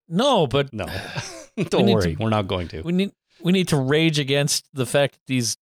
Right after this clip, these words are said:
Speaker 1: will exist. <laughs>
Speaker 2: Well,
Speaker 1: That's
Speaker 2: listen,
Speaker 1: what we need.
Speaker 2: they're only going to air on A M C Plus, so they're not for broadcast. They're just for the A M C Plus subscribers. And the first one will be July fifteenth. Uh,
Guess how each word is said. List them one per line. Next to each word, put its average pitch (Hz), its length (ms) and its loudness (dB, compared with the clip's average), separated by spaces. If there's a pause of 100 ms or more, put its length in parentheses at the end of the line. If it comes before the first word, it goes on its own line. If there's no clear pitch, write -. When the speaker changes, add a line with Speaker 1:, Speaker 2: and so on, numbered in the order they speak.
Speaker 1:
will 120 180 4
exist. 123 760 0
<laughs> - 40 -20
Speaker 2:
Well, 151 200 2
Speaker 1:
That's 127 140 4
Speaker 2:
listen, 120 120 2
Speaker 1:
what 113 60 -6
we 110 120 -2
need. 104 300 -2
Speaker 2:
they're 127 260 2
only 175 260 0
going 156 200 -2
to - 140 -4
air 117 240 2
on 104 200 -2
A 98 160 -4
M 98 100 -4
C - 220 -6
Plus, - 480 -6 (100)
so - 100 -10
they're 98 120 -2
not 107 180 0
for 123 80 -2
broadcast. 87 640 -2
They're 92 100 -8
just 95 220 -4
for 104 120 -6
the 95 140 -2
A - 20 -2
M 90 100 -4
C 92 140 -6
Plus - 240 -8
subscribers. 117 720 -2 (640)
And 113 280 -4
the 107 120 -4
first 139 380 -2
one 117 500 0
will 110 400 -2
be 104 180 -2
July 98 380 -2
fifteenth. - 720 -8 (360)
Uh, 92 540 -6